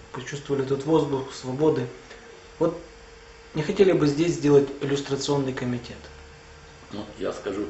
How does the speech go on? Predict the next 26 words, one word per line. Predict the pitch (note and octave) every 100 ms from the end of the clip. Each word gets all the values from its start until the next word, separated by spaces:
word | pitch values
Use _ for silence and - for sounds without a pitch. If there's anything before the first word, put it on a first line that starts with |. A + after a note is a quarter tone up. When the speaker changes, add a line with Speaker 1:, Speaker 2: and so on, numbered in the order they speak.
| -
Speaker 2:
я | G#2
тут | - -
не | G2
відчув | G2 - D#3+ B2 -
повітря, | - F#2 F#2 - F#2 - -
дух | G#2+ -
свободи, | - G2+ G#2 - - - - - - G#2+
дух | A#2
свободи | G#2+ G2+ G#2+
в | G2
Києві. | - F2 D#2+ - - - -
Speaker 1:
Ну, | F3+
в | F#3+
Speaker 2:
А, | -
Speaker 1:
Киеве, | G3 E3+
Speaker 2:
а | C#3+
Speaker 1:
то |
Speaker 2:
тут | F3
Speaker 1:
есть | D#3+
Speaker 2:
я | C3+
Speaker 1:
приехав | D#3+ E3+ D#3+
с | -
киевского | - F#3+ F3 - D#3+ D#3
Speaker 2:
А. |
Speaker 1:
воздуха, | F#3 F#3+ D#3+ D3 C#3
наш, | B2+ D3+ C#3+ - -